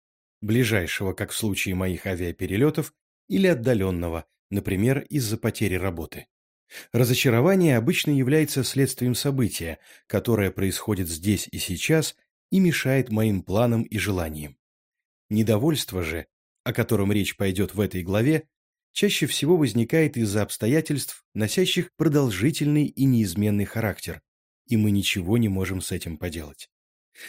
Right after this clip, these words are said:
Впрочем, прежде чем мы перейдём к рассмотрению данного вопроса, я хотел бы отметить, что в нашей жизни есть место для вполне допустимого недовольства.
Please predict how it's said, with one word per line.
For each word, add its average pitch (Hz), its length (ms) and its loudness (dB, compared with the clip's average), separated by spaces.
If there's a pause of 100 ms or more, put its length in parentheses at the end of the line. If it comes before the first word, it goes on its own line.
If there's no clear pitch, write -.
(140)
Впрочем, 117 560 0
прежде 110 400 2
чем 101 240 -2
мы 98 180 0
перейдём 104 460 0
к - 80 -14
рассмотрению 98 720 -2
данного 85 400 -2
вопроса, 139 580 -2 (180)
я 113 200 4
хотел 110 340 -2
бы 101 120 0
отметить, 143 400 0
что - 240 -4
в 107 80 -2
нашей 90 340 -2
жизни 147 480 -2 (220)
есть 110 480 0
место 113 400 0
для 113 160 -2
вполне 92 420 -2
допустимого 101 600 -2
недовольства. 82 680 -8